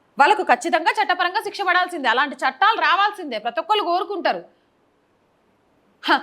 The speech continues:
అయినా పాస్టర్ ప్రవీణ్ వేసిన పిటిషన్లో ఆ చట్టం ఆగిపోయిద్ది అని భయపడుతూ, భయపడిపోయేంత వాళ్ళు అసలు ఎవ్వరూ లేరు. ఎందుకంటే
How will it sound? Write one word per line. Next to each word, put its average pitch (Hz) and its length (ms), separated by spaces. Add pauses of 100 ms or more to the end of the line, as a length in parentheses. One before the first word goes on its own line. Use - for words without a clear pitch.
(200)
అయినా 381 540 (300)
పాస్టర్ 370 460
ప్రవీణ్ 359 260
వేసిన 359 240
పిటిషన్లో 311 920 (540)
ఆ 302 120 (120)
చట్టం 359 240
ఆగిపోయిద్ది 311 580
అని 254 100
భయపడుతూ, 262 520
భయపడిపోయేంత 285 920
వాళ్ళు 262 240
అసలు 302 160
ఎవ్వరూ 240 280
లేరు. 247 160
ఎందుకంటే 294 380